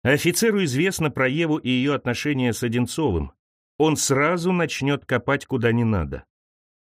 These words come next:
Поэтому Одинцов предпочел дождаться, пока любимая женщина окажется в безопасности, и выиграть хотя бы сутки. Вот он и позвонил на общих основаниях в полицию, мол, приезжаю домой, а там труп.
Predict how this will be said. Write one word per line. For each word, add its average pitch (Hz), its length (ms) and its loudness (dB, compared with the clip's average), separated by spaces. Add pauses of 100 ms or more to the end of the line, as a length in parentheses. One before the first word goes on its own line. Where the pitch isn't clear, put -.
(160)
Поэтому 147 340 2
Одинцов 123 760 -2 (120)
предпочел 123 560 0
дождаться, 127 520 -2
пока 127 280 0
любимая 113 400 2
женщина 117 420 -2
окажется 123 480 -2
в 113 80 -2
безопасности, 127 920 -2 (540)
и 156 160 4
выиграть 185 540 0
хотя 120 300 -2
бы 131 120 -4
сутки. - 560 -6 (800)
Вот 190 280 4
он 175 100 2
и 160 60 0
позвонил 156 560 0
на 110 160 0
общих 101 280 -4
основаниях 110 540 0
в - 60 -20
полицию, 120 540 -2 (200)
мол, 139 180 4
приезжаю 139 480 2
домой, 107 400 0
а 120 80 -2
там 135 260 0
труп. - 520 -6